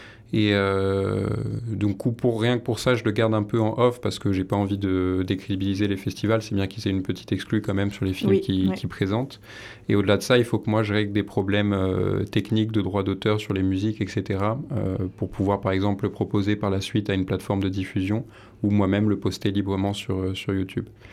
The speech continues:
Speaker 1: Mais, euh, en tout cas, j'ai jamais eu pour projet de faire payer les gens. Enfin, je veux pas que les gens paient pour le voir. Je veux que ce soit facile d'accès pour que la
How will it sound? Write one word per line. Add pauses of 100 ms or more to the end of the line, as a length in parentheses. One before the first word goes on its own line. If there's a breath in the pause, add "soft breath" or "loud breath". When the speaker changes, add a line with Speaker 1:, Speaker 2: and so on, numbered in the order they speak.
(400 loud breath)
Speaker 1:
Mais,
euh,
en
tout
cas,
j'ai
jamais
eu
pour
projet
de
faire
payer
les
gens.
Enfin,
je
veux
pas
que
les
gens
paient
pour
le
voir.
Je
veux
que
ce
soit
facile
d'accès
pour
que
la